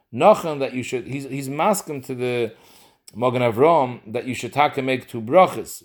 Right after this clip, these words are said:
but not to make a bracha on this piece of bread, a Bari Pri Hagafen. He says the eitz, the best eitz would be make a bracha on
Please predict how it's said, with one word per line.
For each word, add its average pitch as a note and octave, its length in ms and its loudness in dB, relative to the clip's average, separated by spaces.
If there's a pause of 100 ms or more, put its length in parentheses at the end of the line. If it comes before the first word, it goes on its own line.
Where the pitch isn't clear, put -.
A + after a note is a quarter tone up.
but A2+ 340 -6
not D#3 400 -2
to C#3 100 -10
make C#3 240 -6
a B2 60 -6
bracha C3 340 -2
on A#2 140 -6
this B2+ 180 -8
piece - 280 -10
of F#2+ 200 -8
bread, A#2+ 340 4
a G#2 60 -2
Bari G#2+ 200 0
Pri G#2+ 180 -4
Hagafen. B2 360 2
He G#2 80 -10
says B2+ 300 -2
the A#2 80 -6
eitz, D#3 300 -2
the B2+ 60 -10
best D3 220 -2
eitz D3+ 260 -4
would C3+ 240 -4
be F3 380 -2 (640)
make D#3+ 320 2
a C3 60 -4
bracha C#3 580 2
on B2+ 340 -2